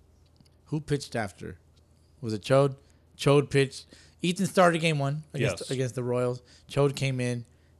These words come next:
Speaker 1: and, you know, just close it out.
Speaker 2: Mm-hmm.
Speaker 1: You know, score was three to one. Game two, Mason started.
Speaker 2: Game two was Mason, pitched really well.
Speaker 1: He went, like, five or six strong.
Speaker 2: Yeah, he shut down the Cage Monkeys
Speaker 1: Yeah.
Speaker 2: pretty well.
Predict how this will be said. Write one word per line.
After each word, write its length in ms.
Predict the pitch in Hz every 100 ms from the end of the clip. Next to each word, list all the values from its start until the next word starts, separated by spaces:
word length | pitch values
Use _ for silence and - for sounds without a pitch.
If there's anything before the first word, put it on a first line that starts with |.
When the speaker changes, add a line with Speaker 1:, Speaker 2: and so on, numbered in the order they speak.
| - 131
Speaker 1:
and, 760 | 123 123 117 117 113 110 113 -
you 140 | 185 180
know, 100 | 147
just 180 | - -
close 280 | 143 127
it 60 | 120
out. 220 | 117 117 - _ -
Speaker 2:
Mm-hmm. 280 | 104 95 92 -
Speaker 1:
You 120 | 123
know, 100 | 117
score 500 | - _ - 131 127
was 120 | 110
three 180 | - 123
to 60 |
one. 180 | 117 117 - - - _ _
Game 220 | - 135 120
two, 340 | - 139 208 - _ _ _ _ _ _ - - _ -
Mason 340 | 117 113 104
started. 380 | 95 - - - _ -
Speaker 2:
Game 200 | 110 104
two 180 | - 117
was 160 | 117 104
Mason, 520 | 101 101 - 104 95 - -
pitched 220 | 107 -
really 200 | 101 104
well. 440 | 98 98 98 104 -
Speaker 1:
He 160 | - 123
went, 180 | 156 160
like, 140 | 139
five 280 | - 120 127
or 60 | 120
six 280 | - 123
strong. 400 | - 120 113 131 131
Speaker 2:
Yeah, 200 | 110 87
he 140 | 104
shut 220 | 104 139 131
down 140 | 117
the 60 | 98
Cage 300 | - 90 -
Monkeys 360 | 92 - 87
Speaker 1:
Yeah. 120 | 104 98
Speaker 2:
pretty 140 | 95
well. 260 | 90 87